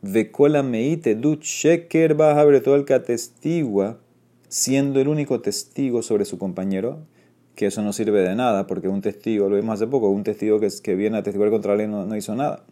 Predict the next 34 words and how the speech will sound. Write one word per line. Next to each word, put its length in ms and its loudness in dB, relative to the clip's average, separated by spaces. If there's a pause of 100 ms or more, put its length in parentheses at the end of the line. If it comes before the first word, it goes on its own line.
(640)
Raúl 560 8
le 100 6
hashlihola, 640 4
que 100 4
esta 220 4
persona 260 0
merece, 600 4
todo 200 2
el 80 6
que 80 2
escucha 320 -2
la 80 4
shonara, 360 0
habla 160 4
shonara, 340 0
que 80 0
atestigua 480 0
solamente 640 0
él, 140 -4 (760)
tiene 220 -2
que, 120 4
merece 380 0
ser 240 2
tirado 280 2
a 20 4
los 160 -2
perros. 340 2
Sheneemar, 540 -2
como 120 -2
dice 120 2
el 80 -2
pasuk 320 0
en 80 0
Shemot, 420 0